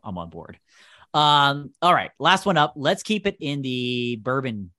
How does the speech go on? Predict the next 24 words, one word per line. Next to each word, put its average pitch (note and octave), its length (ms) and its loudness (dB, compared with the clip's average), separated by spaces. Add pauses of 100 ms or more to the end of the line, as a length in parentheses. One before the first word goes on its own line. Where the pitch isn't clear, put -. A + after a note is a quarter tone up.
category, F2+ 640 -10
if - 180 -12
we G2 60 -8
will, F#2 240 -8
shall F2+ 280 -6
we? F#2+ 100 -8
Last A#2+ 320 -2
one, A2 180 -4
and G#2 100 -8
this D#3+ 140 -2
is F3+ 120 -2
from A2 400 -2 (380)
the B2 60 -8
good G#2+ 140 -6
people G#2+ 320 -6
at E2 280 -8 (440)
Doctor F#2+ 360 -6
Pepper. G#2 520 -2 (180)
And B2 320 0
this F#3+ 200 2
is B3+ 160 -2
Doctor G#3 320 0
Pepper E3+ 420 -2 (180)
bourbon A3 640 4